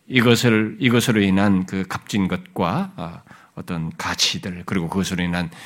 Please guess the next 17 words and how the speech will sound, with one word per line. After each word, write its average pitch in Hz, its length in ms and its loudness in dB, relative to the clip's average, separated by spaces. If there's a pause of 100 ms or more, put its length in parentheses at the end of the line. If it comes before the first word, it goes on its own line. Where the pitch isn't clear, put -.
(160)
유익과 85 440 -2
변화들을, 87 600 -2 (280)
생명을 82 680 0
경험하지 85 440 -2
못하는 165 420 6
일이 160 140 6
있을 104 300 0
뿐인데, 117 720 0 (480)
우리는 123 520 8 (760)
바로 117 180 4
이 110 160 8
복음을 113 520 8
제대로 110 440 6
저들이 104 420 0
알고 98 520 0
듣기만 143 440 6
하면 135 380 8